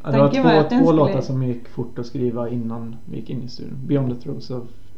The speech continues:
Speaker 2: Ja, just
Speaker 1: Evil
Speaker 2: det.
Speaker 1: blev, blev också klara sent.
Speaker 2: Den,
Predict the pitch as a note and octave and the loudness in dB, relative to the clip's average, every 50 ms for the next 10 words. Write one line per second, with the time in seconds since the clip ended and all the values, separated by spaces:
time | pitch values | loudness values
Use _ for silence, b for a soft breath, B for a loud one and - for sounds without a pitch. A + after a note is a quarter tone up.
0 | - - - - - - - - - - A3 A3+ A#3+ B3+ B3+ C#3 C3+ B2+ A#2 C3+ | -10 -10 -10 -10 -10 -10 -10 -10 -8 -6 -4 -2 -2 2 4 4 4 4 4 2
1 | C#3 C3+ A#2+ B2 B2+ B2+ B2+ B2 B2 B2+ B2+ B2 - B2+ B2 B2+ A2+ G#2+ - C#3+ | 2 2 0 0 0 2 2 2 0 -2 -2 -4 -4 -2 -2 -2 -4 -4 -6 -8
2 | C3+ - - - - D3+ C3 A#2 A2+ A2+ A2+ - - - A#2+ A2+ A2+ A2+ G#3 A3 | -8 -8 -8 -8 -6 -6 -6 -6 -6 -6 -8 -8 -8 -6 -6 -6 -6 -6 -6 -4
3 | A3+ A3 | -4 -4